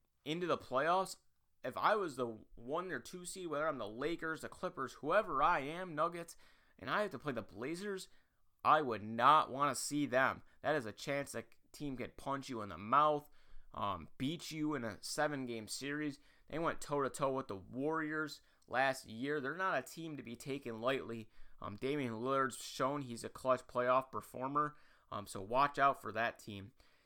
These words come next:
And then number one, I think people are gonna be very surprised by this, but it's Seth Curry of the Dallas Mavericks.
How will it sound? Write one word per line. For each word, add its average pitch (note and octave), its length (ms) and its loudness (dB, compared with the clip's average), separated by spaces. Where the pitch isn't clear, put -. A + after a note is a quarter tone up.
And - 80 -4
then C3+ 140 2
number G#3+ 300 2
one, D#3+ 400 0
I - 140 -4
think C#3+ 240 -6
people D#3 240 -8
are C3+ 140 2
gonna G2+ 180 -6
be A#2+ 240 -6
very D3 360 0
surprised A2+ 460 -2
by G#2 80 -10
this, A2 260 -6
but A#2 280 0
it's - 320 -6
Seth - 640 0
Curry C#3 520 0
of A#2+ 200 -4
the B2+ 80 -4
Dallas A#2 560 -2
Mavericks. - 560 -12